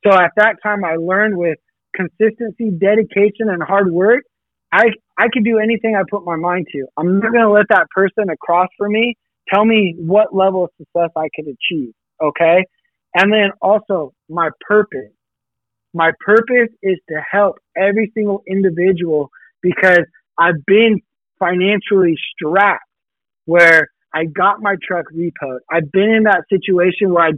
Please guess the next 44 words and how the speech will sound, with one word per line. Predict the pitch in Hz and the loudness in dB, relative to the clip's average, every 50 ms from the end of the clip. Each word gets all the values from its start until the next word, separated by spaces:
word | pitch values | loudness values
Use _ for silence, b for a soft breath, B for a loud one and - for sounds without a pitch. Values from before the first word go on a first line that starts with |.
| - _ - | -6 _ 0
couldn't | - - 240 247 226 - - - | 0 0 0 -2 -4 -6 -6 -6
pay | 190 190 | -4 -2
my | 180 160 160 156 | -2 -2 -2 -2
bills. | 156 160 147 131 - B B B B B B B | -2 -4 -4 -4 -6 B B B B B B B
I | - 160 165 156 | 0 0 2 2
couldn't | - - 233 240 254 233 - - _ - - | 4 4 4 4 2 0 -2 -6 _ -4 0
pay | 208 214 214 196 202 | 2 4 4 2 2
for | 190 175 | 0 -4
groceries, | 165 147 151 156 156 175 202 226 220 - - - 175 156 135 139 160 | -4 -4 -6 -2 0 2 2 2 0 -2 -6 -8 -8 -8 -8 -6 -4
right? | 156 160 180 196 202 202 202 b b b _ _ | 0 2 2 2 0 -2 -4 b b b _ _
I | - 156 170 | -2 0 0
was, | 175 170 165 143 156 _ _ - | 2 0 0 -4 -8 _ _ -2
I | 180 202 | 0 2
mean, | 202 185 185 202 | 2 0 0 2
I | 165 202 | 2 4
wasn't | 214 226 233 220 214 226 226 220 220 | 4 4 4 2 2 0 -2 -2 -2
even | 214 208 202 220 214 202 202 - | -4 -4 -2 -2 -4 -4 -6 -6
eating | - 208 208 214 196 160 - - - | -4 -4 -2 -2 -2 -4 -4 -2 -2
tough | 208 180 - - | -2 -2 -2 -4
ramen. | 156 156 180 202 208 170 139 123 117 - | -2 0 0 0 0 -2 -6 -12 -12 -6
I | - 165 | -2 0
was, | 175 175 170 165 165 B B B B B _ _ | 2 2 0 0 -4 B B B B B _ _
you | 196 190 | 0 2
know, | 190 185 180 | 4 4 2
hopefully | 156 - 214 226 240 226 - 233 226 214 196 180 156 | 2 2 2 2 2 0 0 0 2 2 2 2 0
hoping | 143 202 214 220 - 226 208 196 185 175 156 - _ _ _ _ _ _ _ | 0 -2 -2 -2 -2 -4 -4 -2 -4 -6 -8 -12 _ _ _ _ _ _ _
that | 277 180 185 175 175 | -2 0 0 0 0
my | 180 175 165 - _ | -2 -2 -2 -2 _
friends | 202 208 214 220 190 | 0 0 0 0 0
would | 185 190 175 160 | -2 -2 -2 0
buy | 190 185 190 180 | 0 0 0 0
dinner | 160 156 185 202 214 220 202 - _ | 0 0 0 0 2 0 0 -2 _
for | - 170 156 160 | -6 -6 -6 -4
me | 165 170 170 | -4 -4 -4
because | 170 180 170 - 180 185 180 170 175 | -4 -4 -2 0 2 2 2 2 0
if | 196 180 - | -2 -2 0
they | - 202 190 | 2 2 2
didn't, | 180 151 190 214 240 233 214 - - | 2 2 2 2 2 0 0 -2 -2
I | - 185 | 0 0
wouldn't | 202 208 214 214 208 - | 2 2 0 0 -2 -6
be | 180 190 196 - _ | -8 -10 -10 -10 _
eating. | 202 233 247 214 170 143 _ _ _ b b b b b b b _ _ _ | -10 -10 -10 -10 -12 _ _ _ _ b b b b b b b _ _ _
So | - 214 208 | 2 2 4
the | 180 196 180 | 4 2 0